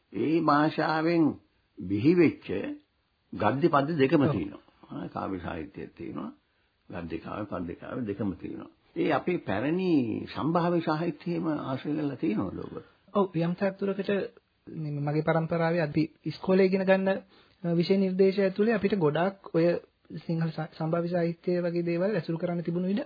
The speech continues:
Speaker 2: අඩුයි. මොකද ඒවා පොඩක් කප්පාදු වෙමින් යන
Speaker 1: ඔව්,
Speaker 2: යුගයක
Speaker 1: අව-,
Speaker 2: තමයි මම,
Speaker 1: අවස්ථාවකට තමයි
Speaker 2: ඔව්,
Speaker 1: ඔබ
Speaker 2: මම
Speaker 1: සම්බන්ධ
Speaker 2: ඉපදෙන්නේ සහ මම ඉස්කෝලේ යන්නේ ඒ ඔය ඔක්කොම කටයුතු සිද්ධ වෙන්නේ මේ, මේ අපේ අධ්‍යාපන ක්‍රමය ඇතුලේ භාෂා සහ සාහිත්‍ය කියන කොටසට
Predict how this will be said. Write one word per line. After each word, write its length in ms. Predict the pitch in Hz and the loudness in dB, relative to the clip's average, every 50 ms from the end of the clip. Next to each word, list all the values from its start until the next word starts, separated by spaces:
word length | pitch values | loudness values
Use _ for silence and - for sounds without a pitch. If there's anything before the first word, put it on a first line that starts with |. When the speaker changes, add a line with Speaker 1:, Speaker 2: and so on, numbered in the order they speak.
| - | -2
Speaker 2:
අඩුයි. 380 | _ 160 165 170 160 139 120 - - _ _ _ | _ 4 4 6 4 2 2 -2 -8 _ _ _
මොකද 240 | 165 147 165 165 180 | -2 0 2 2 4
ඒවා 380 | 170 160 165 175 190 202 185 165 147 | 4 4 4 4 4 4 4 4 2
පොඩක් 300 | - 165 156 156 151 - | 0 -4 -4 -4 -6 -8
කප්පාදු 460 | - 147 - _ - 170 170 170 175 | -10 -12 -8 _ -2 -2 0 0 0
වෙමින් 260 | 170 165 170 175 180 185 190 - - _ _ | 0 0 0 0 -2 -2 -4 -6 -12 _ _
යන 140 | - 190 196 190 | 2 4 6 6
Speaker 1:
ඔව්, 100 | 196 190 | 8 8
Speaker 2:
යුගයක 280 | 175 165 170 196 202 | 8 10 10 8 8
Speaker 1:
අව-, 140 | - 220 - | 8 6 6
Speaker 2:
තමයි 240 | - 180 185 202 233 | 6 6 6 6 6
මම, 80 | 254 | 6
Speaker 1:
අවස්ථාවකට 540 | 240 - 196 196 139 131 127 127 131 123 104 | 6 6 8 8 8 8 8 8 4 2 0
තමයි 260 | 101 - 123 131 143 151 | -2 0 0 4 6 6
Speaker 2:
ඔව්, 140 | - - 117 104 - - - - - - | 6 6 4 2 -4 -8 -8 -8 -8 -6
Speaker 1:
ඔබ 100 | 123 117 | -2 0
Speaker 2:
මම 80 | 123 123 | 2 4
Speaker 1:
සම්බන්ධ 240 | 165 170 180 180 - | 4 4 6 6 6
Speaker 2:
ඉපදෙන්නේ 420 | - - - - 175 175 175 170 | 6 8 8 6 6 4 2 2
සහ 180 | 170 180 175 214 | 0 0 0 0
මම 220 | 226 202 185 185 | 0 0 0 0
ඉස්කෝලේ 440 | 175 160 - - 175 170 170 170 170 | -2 -2 0 2 4 4 4 4 2
යන්නේ 260 | 170 180 190 220 247 240 - | 2 0 0 0 0 -2 -2
ඒ 160 | - 180 175 170 | 0 0 2 2
ඔය 180 | 175 175 175 175 175 180 | 2 2 2 2 0 0
ඔක්කොම 340 | 170 160 - - 185 185 185 185 180 - _ - _ _ _ _ _ | -2 -4 -4 -4 -2 0 0 0 -2 -6 _ -20 _ _ _ _ _
කටයුතු 280 | - 180 170 180 180 185 | -2 0 0 2 0 0
සිද්ධ 240 | 175 185 175 175 180 | -2 -2 -2 0 -2
වෙන්නේ 240 | 185 190 226 277 | 0 -2 -2 -2
මේ, 160 | 277 202 175 175 | -4 -4 -4 -4
මේ 120 | 175 165 | -6 -6
අපේ 200 | 147 - 180 175 | -4 -2 0 0
අධ්‍යාපන 380 | 170 170 185 185 180 190 190 185 | 0 2 0 -2 -2 -2 -4 -4
ක්‍රමය 200 | 190 190 190 196 | -4 -4 -4 -4
ඇතුලේ 300 | 196 190 220 247 254 - | -4 -4 -4 -6 -6 -4
භාෂා 380 | - 160 156 165 170 - 190 190 | -2 0 0 0 0 0 -2 -2
සහ 160 | 190 196 196 | -2 -2 -2
සාහිත්‍ය 380 | 202 190 185 185 185 - 196 190 | -2 -2 -2 -2 -2 -2 -2 -2
කියන 220 | 190 202 196 202 208 220 - - _ _ _ _ _ _ _ _ - | -2 -2 -2 -4 -6 -8 -10 -14 _ _ _ _ _ _ _ _ -6
කොටසට 840 | - 196 214 220 - 302 330 320 - _ _ _ _ _ _ - | -2 -2 -2 -2 -2 -4 -4 -6 -8 _ _ _ _ _ _ 6